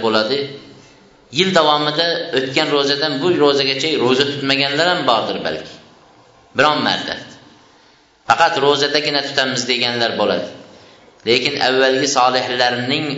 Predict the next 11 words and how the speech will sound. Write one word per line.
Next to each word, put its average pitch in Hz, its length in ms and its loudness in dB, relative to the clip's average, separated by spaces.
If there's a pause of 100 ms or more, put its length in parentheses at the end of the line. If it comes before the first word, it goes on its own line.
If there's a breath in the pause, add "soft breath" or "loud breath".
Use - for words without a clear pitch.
umrining 131 680 0
hammasi 156 580 -2
Ramazon 135 460 0
edi. 90 220 -6 (760)
Qur'on 135 460 2
desangiz, 147 480 -2 (420)
faqat 151 340 0
Ramazonda 135 480 0
xatm 127 300 -2
qilishmagan 165 480 -2
ular. 87 240 -6